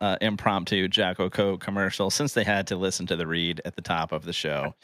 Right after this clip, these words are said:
Anyways, but all that to say, you can, of course, stop by jocko fuel dot com or origin U S A dot com and use the promo code solid seven, S O L I D seven, to get ten percent,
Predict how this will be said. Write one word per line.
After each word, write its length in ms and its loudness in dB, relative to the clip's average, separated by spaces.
Anyways, 520 4
but 100 2
all 160 6
that 160 4
to 80 0
say, 240 4
you 180 0
can, 300 0
of 320 0
course, 520 0
stop 260 0
by 140 2
jocko 340 0
fuel 220 0
dot 200 0
com 320 -2
or 200 2
origin 500 0
U 140 2
S 120 0
A 120 2
dot 180 0
com 320 -2
and 140 -2
use 160 -4
the 80 -14
promo 400 -4
code 280 -4
solid 360 0
seven, 340 -4
S 180 0
O 100 -2
L 120 -8
I 80 -8
D 100 -10
seven, 440 -2
to 80 0
get 220 0
ten 200 0
percent, 460 0